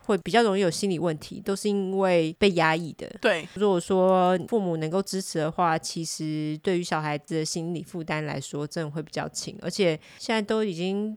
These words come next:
Speaker 1: 二零二一年了，拜托大家有点 sense 好不好？就是接你的小孩是什么性向，那个真的是他自己选择的，什么传宗接代都很落伍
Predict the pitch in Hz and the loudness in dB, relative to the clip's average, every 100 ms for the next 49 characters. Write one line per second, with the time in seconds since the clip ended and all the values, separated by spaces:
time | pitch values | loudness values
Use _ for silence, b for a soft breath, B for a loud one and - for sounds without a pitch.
0 | - 240 190 175 - 220 202 190 202 202 | -2 0 0 -2 -2 2 2 2 2 0
1 | 175 151 147 147 143 - 190 156 180 160 | -2 -2 -2 -2 -4 -2 -2 0 -4 0
2 | 190 185 180 151 147 - - 151 143 - | 2 4 2 2 -4 -4 -2 -2 -4 -10
3 | - - - - - _ - 196 208 185 | -12 -10 -10 -10 -14 _ -8 -2 0 2
4 | 175 175 220 214 185 180 160 151 175 - | 0 0 0 0 0 -2 -2 -2 -4 -8
5 | 180 - 165 151 160 - - 196 190 175 | -8 -8 -8 -4 -4 -4 -8 -6 -4 -2
6 | 190 170 180 165 - 151 - - - - | -4 -4 -4 -6 -8 -10 -10 -12 -14 -16
7 | - - - 208 214 254 214 233 233 - | -16 -18 -2 0 2 2 4 2 2 4
8 | 220 214 190 175 196 190 - 180 156 139 | 4 6 4 2 0 -2 -4 -2 -2 -4